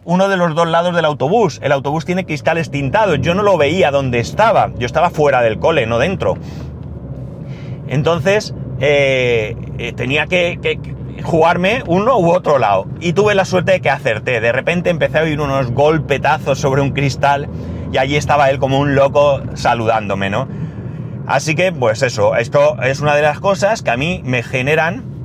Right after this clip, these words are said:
Eh, tranquilidad, ¿no? ¿Por qué? Porque él es feliz y para mí, como el que él sea feliz es muy importante,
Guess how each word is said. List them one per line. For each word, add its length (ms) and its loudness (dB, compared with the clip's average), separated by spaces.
Eh, 300 0
tranquilidad, 760 0
¿no? 320 -2
¿Por 160 0
qué? 220 0
Porque 340 -2
él 160 -6
es 220 -10
feliz 440 -4
y 100 -8
para 180 0
mí, 240 -2
como 420 -4
el 200 -4
que 100 -4
él 80 -4
sea 220 -2
feliz 260 -4
es 60 -4
muy 180 -2
importante, 640 -2